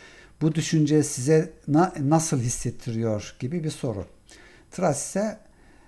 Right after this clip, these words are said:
e, "Bunun başbakanın önemli bir görevi olduğunu düşünüyorum ve bunu yapmaya hazırım." yanıtını verdi. E, öyle bir etrafına bakındı. Alkış beklercesine de "Bunu yapmaya hazırım." diye ikinci kez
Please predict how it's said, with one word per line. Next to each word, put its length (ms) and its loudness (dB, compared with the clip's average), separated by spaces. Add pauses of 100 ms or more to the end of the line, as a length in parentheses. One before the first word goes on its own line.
(320)
e, 280 -4
"Bunun 500 2
başbakanın 640 0
önemli 500 2
bir 160 0
görevi 340 2
olduğunu 520 0
düşünüyorum 680 -4
ve 200 -2
bunu 380 0
yapmaya 480 -2
hazırım." 460 0 (580)
yanıtını 560 -2
verdi. 480 -6 (600)
E, 100 -4
öyle 280 -2
bir 80 -2
etrafına 640 -2
bakındı. 600 -6 (120)
Alkış 680 -4
beklercesine 880 -2
de 180 -4
"Bunu 180 4
yapmaya 420 0
hazırım." 480 -2
diye 380 -6
ikinci 400 -4
kez 400 -10